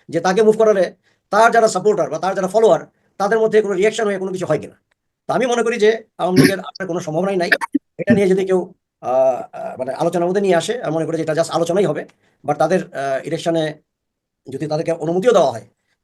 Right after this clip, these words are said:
আহ, আমার মনে হয় না যে বাংলাদেশের জনগণ এত তাড়াতাড়ি এই ষোলো বছরের এই নির্যাতন এটা ভুলে যাবে। আমি একজন সাবেক সেনা কর্মকর্তা হিসাবে আমি বলছি,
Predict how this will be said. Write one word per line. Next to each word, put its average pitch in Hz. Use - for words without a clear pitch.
আহ, -
আমার 170
মনে 175
হয় 185
না 196
যে 165
বাংলাদেশের 160
জনগণ 151
এত 156
তাড়াতাড়ি 151
এই 143
ষোলো 160
বছরের 147
এই 139
নির্যাতন 190
এটা 143
ভুলে 143
যাবে। 110
আমি 165
একজন 170
সাবেক 160
সেনা 160
কর্মকর্তা 156
হিসাবে 175
আমি 151
বলছি, 143